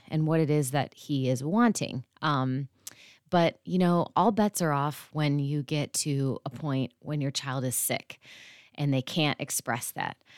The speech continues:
I mean, I really keep likening it to the fact of having a toddler who is maybe two or, um, you know, younger than that and just doesn't really have many words and many ways to describe how their body is feeling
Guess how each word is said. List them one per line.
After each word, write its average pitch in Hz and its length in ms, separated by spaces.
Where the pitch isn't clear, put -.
I 170 60
mean, 175 240
I 170 60
really 190 400
keep - 380
likening 160 480
it - 160
to 156 400
the 151 140
fact - 580
of 151 140
having 143 520
a 135 360
toddler 156 760
who 147 160
is 131 240
maybe 147 260
two 226 640
or, 151 580
um, 131 480
you 143 80
know, 135 80
younger 202 340
than 220 140
that 202 340
and 147 160
just 143 200
doesn't 156 320
really 156 180
have 139 260
many 147 320
words 180 360
and 147 120
many 147 220
ways 143 300
to 147 100
describe 135 600
how 143 120
their 139 140
body 120 340
is - 160
feeling 196 600